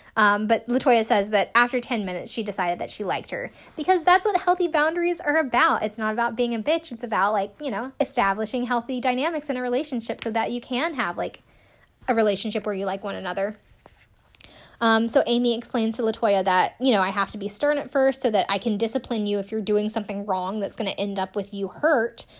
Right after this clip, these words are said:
But then once you start getting the hang of it and I can trust you, the actual friendship can start to develop." So they all sit down to dinner. Um, we see that, uh, Amy's husband is Officer Chris Kessler, so he's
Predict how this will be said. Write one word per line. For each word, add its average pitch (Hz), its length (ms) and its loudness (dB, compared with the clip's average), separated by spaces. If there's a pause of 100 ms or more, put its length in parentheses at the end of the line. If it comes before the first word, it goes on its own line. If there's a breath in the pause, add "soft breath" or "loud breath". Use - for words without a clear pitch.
(220 loud breath)
But 202 220 4
then 196 220 0
once 196 260 -4
you 214 60 -4
start 202 260 -2
getting 190 240 -4
the 190 80 -6
hang 403 300 -2
of 233 100 0
it 220 220 2
and 208 80 -4
I 185 80 -2
can 208 160 -8
trust - 380 -2
you, 214 360 -2
the 240 140 2
actual 185 360 -2
friendship 233 440 -2
can 196 120 -8
start - 240 -4
to - 80 -16
develop." 131 520 -6
So 175 420 0 (400 loud breath)
they 320 120 6
all 320 120 4
sit 320 180 0
down 277 220 2
to 294 80 -4
dinner. 202 480 0 (100)
Um, 202 320 0
we 214 120 2
see 220 180 -2
that, 190 400 2 (220)
uh, 196 340 6 (340)
Amy's 214 340 2
husband 202 440 2
is 185 140 -2
Officer 202 440 0
Chris - 500 0
Kessler, 185 540 0
so 190 160 -4
he's 202 240 -6